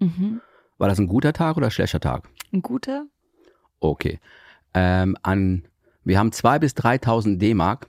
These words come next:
Speaker 2: verdient.
Speaker 1: Nein.
Speaker 2: An schlechten Tagen.
Speaker 1: Nein.
Speaker 2: Doch.
Speaker 1: Was?
Speaker 2: An guten Tagen haben wir zwanzig bis dreißigtausend D-Mark
Speaker 1: Das
Speaker 2: verdient.
Speaker 1: ist nicht dein Ernst.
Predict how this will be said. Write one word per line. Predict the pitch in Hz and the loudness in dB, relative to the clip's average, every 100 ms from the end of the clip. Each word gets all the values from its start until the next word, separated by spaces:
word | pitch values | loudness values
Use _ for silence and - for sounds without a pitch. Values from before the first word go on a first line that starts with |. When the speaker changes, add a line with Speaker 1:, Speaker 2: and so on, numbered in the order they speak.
| _ | _
Speaker 2:
verdient. | - 95 87 98 147 - _ - - | -4 -2 2 0 0 -6 _ -20 -8
Speaker 1:
Nein. | 190 170 208 214 | -6 -2 -2 0
Speaker 2:
An | - | 0
schlechten | 170 107 - 82 | 2 0 0 -4
Tagen. | 65 71 - _ | -4 -6 -14 _
Speaker 1:
Nein. | 190 185 175 214 254 269 247 170 | 0 4 4 6 6 6 6 4
Speaker 2:
Doch. | 151 80 92 101 - _ _ _ _ - | 4 2 2 0 -12 _ _ _ _ -10
Speaker 1:
Was? | 180 160 208 440 415 - - | -4 4 4 4 -2 -6 -2
Speaker 2:
An | 95 98 | 0 2
guten | 101 175 160 110 | 4 4 4 2
Tagen | 87 92 107 202 - _ _ _ _ _ _ - | 4 4 4 0 -2 _ _ _ _ _ _ -6
haben | - 107 | 2 4
wir | 110 101 | 6 4
zwanzig | - 110 139 156 143 | 2 4 4 2 0
bis | 117 - | 0 0
dreißigtausend | 98 107 - 113 - 92 95 92 | 2 2 2 -2 2 2 4 2
D-Mark | 85 90 175 | 2 2 2
Speaker 1:
Das | |
Speaker 2:
verdient. | 73 76 | 0 -2
Speaker 1:
ist | 76 | -2
nicht | 160 156 | -2 -2
dein | 185 - | -4 -4
Ernst. | - - - | -4 -6 -8